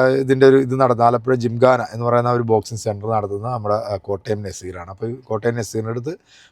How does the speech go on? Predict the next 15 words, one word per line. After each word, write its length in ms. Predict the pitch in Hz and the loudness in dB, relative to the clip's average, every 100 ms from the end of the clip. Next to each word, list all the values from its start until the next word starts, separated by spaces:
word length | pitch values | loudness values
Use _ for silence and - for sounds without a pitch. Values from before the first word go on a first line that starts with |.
| - | 2
ബോക്സിംഗ് 340 | 139 135 151 143 | 2 4 2 2
പഠിക്കാനായിട്ട് 480 | 135 131 135 135 127 | 2 2 2 2 0
എത്തുന്ന 280 | 110 127 175 | -2 -6 -4
കുറച്ച് 220 | 170 - 151 | -4 -2 4
യുവാക്കൾ, 340 | 127 110 98 - _ _ - 139 | 4 4 0 -18 _ _ -2 2
അവർ 180 | 147 143 | 2 2
പിന്നീട് 260 | 135 139 139 | 0 2 4
അവിടുന്ന് 220 | 131 135 127 | 2 0 2
കേരള 240 | 123 131 123 | 4 2 0
ടീമിന് 220 | 123 117 117 | -4 -4 -6
വേണ്ടി 160 | 117 123 | -4 -2
കളിക്കാൻ 340 | 107 98 110 110 | -2 -2 -4 -2
പോകുന്നു. 220 | 104 120 - _ _ _ _ 135 | -4 -6 -14 _ _ _ _ -4
പക്ഷേ 260 | 135 170 190 151 | 0 2 2 2
നമ്മൾ, 200 | 147 | 2